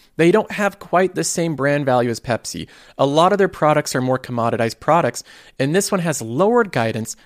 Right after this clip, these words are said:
around three times this year. So not every company can pull off what this one's doing. It's a pretty incredible thing they're able to do.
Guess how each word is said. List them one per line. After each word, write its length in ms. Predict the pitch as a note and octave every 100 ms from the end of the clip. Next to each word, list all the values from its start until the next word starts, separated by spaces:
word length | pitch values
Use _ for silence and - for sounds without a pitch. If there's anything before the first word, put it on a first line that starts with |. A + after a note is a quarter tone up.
| -
around 260 | C3 D3 C#3+
three 340 | - C#3 G#3+
times 500 | A3 - G#3+ F3+ A2+
this 300 | A#2 D#3+ -
year. 400 | B2 D3+ F2 - _ _ - _
So 220 | - D#3
not 320 | F3 A#3+ -
every 320 | A3+ A#3 A#3
company 500 | G#3+ - A3 G#3+ C3
can 200 | B2 C3+
pull 280 | B2+ F#3 F#3
off 280 | E3 D3+ -
what 100 | B2+
this 220 | B2+ -
one's 220 | B2 A2
doing. 340 | - A2 - - -
It's 120 | C3
a 60 | D3+
pretty 240 | G#3 G3
incredible 500 | F3 - - D#3+ C#3+
thing 220 | B2+ C3 A#2
they're 100 | G#2+
able 200 | F#2+ G2
to 80 |
do. 320 | F2+ E2 -